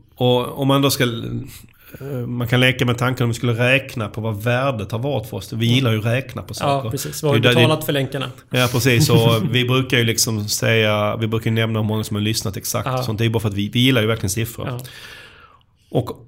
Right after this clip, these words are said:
Speaker 1: om, om man skulle anta, och det här kommer ni nog som lyssnar ha väldigt olika uppfattning om. Om man skulle, jag har satt ner en siffra här. Om man skulle anta vad värdet för en sån här länk som vi har fått,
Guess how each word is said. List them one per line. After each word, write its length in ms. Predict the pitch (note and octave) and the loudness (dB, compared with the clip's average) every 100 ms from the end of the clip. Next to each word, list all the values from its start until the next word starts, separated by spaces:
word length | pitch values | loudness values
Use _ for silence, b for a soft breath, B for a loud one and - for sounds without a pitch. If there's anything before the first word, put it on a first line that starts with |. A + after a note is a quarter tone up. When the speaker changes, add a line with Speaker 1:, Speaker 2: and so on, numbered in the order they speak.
| _ - | _ -2
Speaker 1:
om, 260 | D3+ D3+ D#3+ | 0 0 2
om 100 | D3 | 2
man 120 | C#3 | 2
skulle 220 | - D3 | 0 0
anta, 520 | D#3+ D#3+ F#3 - A2 | 2 0 0 -2 0
och 240 | G2+ A#2+ B2 | 0 2 2
det 60 | |
här 240 | B2 A#2+ A#2 | 2 2 0
kommer 220 | A#2 A#2 | 2 4
ni 200 | C3 B2 | 4 4
nog 220 | A#2 G#2+ | 4 2
som 120 | G#2+ | 0
lyssnar 280 | G#2 G#2+ A2 | 0 0 -2
ha 100 | G#2 | -2
väldigt 420 | G#2 G#2 F#2+ - | -2 -4 -6 -2
olika 280 | B2 A2 A#2 | 2 2 0
uppfattning 520 | A#2 - G#2+ - F#2+ | -4 -2 -6 -6 -8
om. 160 | F#2 B2 | -6 -2
Om 80 | B2+ | 0
man 120 | C3+ | 2
skulle, 220 | - C#3+ | 2 0
jag 140 | E3 C#3 | 2 2
har 180 | C3+ B2+ | 2 2
satt 260 | C3 - | 0 -2
ner 160 | A#2+ B2 | 0 0
en 60 | |
siffra 360 | A#2 C3+ - A2 | 2 0 0 -2
här. 180 | G2+ G2+ | -4 -4
Om 100 | A#2+ | -2
man 120 | B2+ B2+ | 2 2
skulle 180 | C3+ | 0
anta 400 | D3 D3+ D#3+ C#3+ | 0 0 0 0
vad 240 | A2 G#2+ G#2 | 0 0 2
värdet 580 | A#2+ C#3+ D3+ A2 G2+ - | 2 2 0 -2 -4 -4
för 160 | B2 | -2
en 60 | A2+ | 0
sån 100 | B2 | 2
här 100 | A2+ | 4
länk 480 | A#2+ A2+ G2 F#2+ - | 4 2 0 -4 -6
som 180 | A2 | -4
vi 80 | G#2+ | -2
har 60 | G2 | -4
fått, 200 | G#2+ | -8